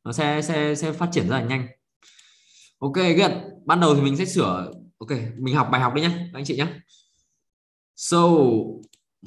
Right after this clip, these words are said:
first one, lesson one. Ok, lesson one là bài số một nào. In the park.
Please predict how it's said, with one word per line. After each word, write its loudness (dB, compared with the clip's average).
first 2
one, 0
lesson 2
one. 0
Ok, -6
lesson -6
one -4
là -2
bài -2
số -6
một -2
nào. -8
In -10
the -2
park. -4